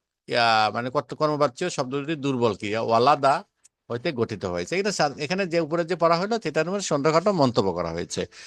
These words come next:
তা আশা করি আপনারা যারা কোরআন শিখতে চাচ্ছেন তারা ফ্রি আমার যে লিঙ্কটা আছে বইটি ডাউনলোড করবেন, আপনার মোবাইল বা কম্পিউটার রাখবেন, রেখে YouTube চ্যানেলে যাবেন, আহ, কোরআন পড়ি, কোরআন বুঝে এইটা বাইর করবেন। আমার YouTube চ্যানেল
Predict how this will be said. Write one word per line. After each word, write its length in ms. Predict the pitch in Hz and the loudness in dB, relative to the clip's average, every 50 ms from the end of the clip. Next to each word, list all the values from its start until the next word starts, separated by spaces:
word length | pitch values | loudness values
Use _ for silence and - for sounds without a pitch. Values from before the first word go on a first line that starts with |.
| - - - - _ | -20 -20 -20 -6 _
তা 80 | - 139 | 4 4
আশা 180 | - - 165 | 6 6 4
করি 260 | 151 165 165 165 165 147 | 4 4 2 2 0 0
আপনারা 520 | 117 113 - 131 123 117 113 113 139 175 - - - - - _ _ - | 0 0 2 2 4 6 6 6 4 2 0 -10 -20 -20 -20 _ _ 0
যারা 220 | 113 113 123 123 | 4 4 4 4
কোরআন 320 | - 139 127 127 139 160 | 4 4 4 6 6 4
শিখতে 320 | 160 - 180 - _ - 139 | 2 -2 -6 -6 _ -10 -8
চাচ্ছেন 380 | - 147 131 - - 135 127 | -6 -6 -6 -4 -4 -2 2
তারা 420 | 127 120 110 113 113 123 147 147 - - _ _ _ _ _ - | 4 4 6 6 6 6 4 2 0 -6 _ _ _ _ _ -4
ফ্রি 400 | - 135 151 160 160 156 143 135 - _ _ - | 0 2 4 4 4 4 2 -2 -6 _ _ -2
আমার 260 | 113 113 120 120 120 | 2 2 4 2 4
যে 320 | 110 127 123 117 113 107 104 | 4 2 4 4 4 2 2
লিঙ্কটা 380 | 104 135 151 160 147 - 151 143 | 2 0 0 0 2 4 4 4
আছে 280 | 123 - - 160 156 | 4 2 0 0 0
বইটি 300 | 135 110 120 120 - 139 | 2 2 0 0 0 0
ডাউনলোড 380 | 113 113 110 117 123 131 - - | 2 2 2 2 2 0 -4 -2
করবেন, 420 | - 160 143 135 147 156 175 196 - _ _ _ _ _ _ _ _ _ | -2 -2 0 2 0 0 0 -2 -8 _ _ _ _ _ _ _ _ _
আপনার 400 | - 117 - - 131 123 120 117 | -6 -4 -4 2 4 4 4 4
মোবাইল 460 | 113 120 127 131 127 143 156 165 156 | 4 0 0 2 4 4 4 4 2
বা 180 | 123 113 110 104 | 0 0 0 0
কম্পিউটার 480 | - - 117 107 110 123 139 143 127 123 | 0 -4 -6 -4 -4 -4 -4 -2 0 2
রাখবেন, 380 | 120 113 110 120 147 139 120 | 0 0 0 -4 -6 -6 -4
রেখে 460 | 110 123 139 - - 180 170 110 80 - _ _ _ _ _ _ _ _ - | -2 -2 -2 0 0 0 0 0 0 -4 _ _ _ _ _ _ _ _ -4
YouTube 360 | 131 139 147 - 190 175 - | -4 -4 0 0 -2 -2 0
চ্যানেলে 400 | - 165 151 143 143 139 143 139 | -2 -2 0 0 0 0 0 -2
যাবেন, 540 | 123 120 123 110 98 113 120 143 175 196 170 | 2 2 2 2 4 2 0 -2 -2 -6 -14
আহ, 460 | - - - 113 117 113 110 110 107 | -18 -12 -6 -2 0 2 2 2 0
কোরআন 440 | 104 104 - 127 123 123 123 123 117 | -2 -2 0 2 4 4 4 2 -2
পড়ি, 360 | 107 123 127 123 127 131 135 | -4 -4 -4 -2 -2 -4 -4
কোরআন 360 | 127 131 127 120 117 113 110 | 0 2 4 4 4 2 0
বুঝে 540 | 101 117 120 110 113 123 127 123 120 113 107 | -4 -6 -6 -4 -2 0 0 2 2 2 0
এইটা 260 | 110 113 110 - 123 | -2 -2 -2 -2 0
বাইর 200 | 107 120 117 113 | 2 2 2 2
করবেন। 220 | - 147 151 170 156 | 0 -2 -2 0 0
আমার 180 | 139 131 143 | 0 0 0
YouTube 260 | 143 147 143 165 143 - | -2 -2 -4 -6 -6 -4
চ্যানেল 320 | 156 151 147 147 156 | -4 -2 -2 -2 -4